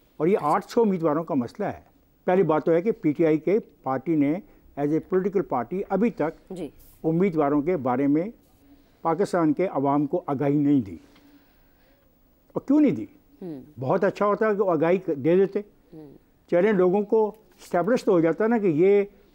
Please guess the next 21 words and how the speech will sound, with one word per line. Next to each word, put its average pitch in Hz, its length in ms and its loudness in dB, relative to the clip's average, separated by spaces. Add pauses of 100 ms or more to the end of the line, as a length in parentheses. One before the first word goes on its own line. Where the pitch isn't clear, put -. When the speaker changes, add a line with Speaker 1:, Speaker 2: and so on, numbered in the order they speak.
Speaker 1:
सात 170 180 0
सौ 196 180 -2
आठ 160 200 0
सौ - 120 -2
उम्मीदवार 160 420 0
हैं 175 240 -4 (340)
जो 151 60 -2
चार 165 260 0
सूबाई 160 300 0
असम्बली 160 380 0
और 165 80 2
कौमी 151 300 -2
असम्बली 156 340 -2
में 160 120 -2
उनका 151 200 -2
इंतखाबी 143 1500 -4 (840)
मकसद 151 280 -4
पूरा 165 240 0
करने 160 300 0
की 165 100 -4
लड़ेंगे। 139 420 -2